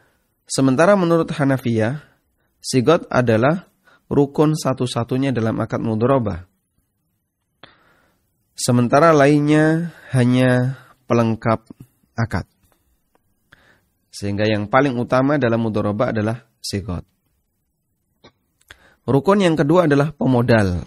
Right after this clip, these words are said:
atau rabbul mal, yaitu pihak yang memberikan modal kepada pengelola, baik individu maupun kelompok. Yang ketiga adalah amil atau mudorib,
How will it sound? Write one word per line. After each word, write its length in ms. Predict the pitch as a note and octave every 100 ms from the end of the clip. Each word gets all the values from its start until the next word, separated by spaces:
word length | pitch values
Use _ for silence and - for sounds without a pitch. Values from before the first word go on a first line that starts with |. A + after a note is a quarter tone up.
| -
atau 220 | G#2+ A2+
rabbul 400 | A#2 A2 B2 B2
mal, 400 | C#3 A#2+ - - _ _ _ _ _ _ _ _ -
yaitu 240 | G#2 A2
pihak 320 | B2+ B2+ C#3+
yang 160 | A#2+ B2+
memberikan 320 | A#2 A2 A2
modal 640 | A2 G#2 G#2+ C3+ D#3+ F3 - _ _ _ _ _ _
kepada 400 | - G#2+ G#2+ B2
pengelola, 640 | B2 A#2+ C3 C#3 A2+ F2+
baik 400 | - G2 G#2+ -
individu 560 | A2+ G#2 F#2+ G#2+ G2 A#2
maupun 400 | A2+ F#2+ F3+ G#3+
kelompok. 480 | - G#2 F#2 - - _ _ _ _ _ _ _ _ _ _ _ - _ _ -
Yang 240 | B2 C#3
ketiga 320 | D3+ D3+ C#3 D3+
adalah 320 | C#3+ C#3 -
amil 400 | C3+ C#3 B2+ A2+
atau 240 | A#2 A#2+
mudorib, 480 | A#2 A2 G2+ G#2+ D#3+